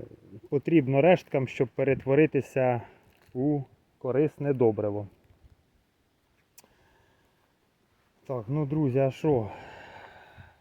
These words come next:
<laughs>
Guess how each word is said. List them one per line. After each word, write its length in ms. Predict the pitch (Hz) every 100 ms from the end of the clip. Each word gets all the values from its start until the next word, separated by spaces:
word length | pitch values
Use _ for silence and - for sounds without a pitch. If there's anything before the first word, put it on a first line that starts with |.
| _ _ _ _ _ _ _ _ _ _ _ _ _ _ _ _ _ _ _ - - -
<laughs> 260 | 139 -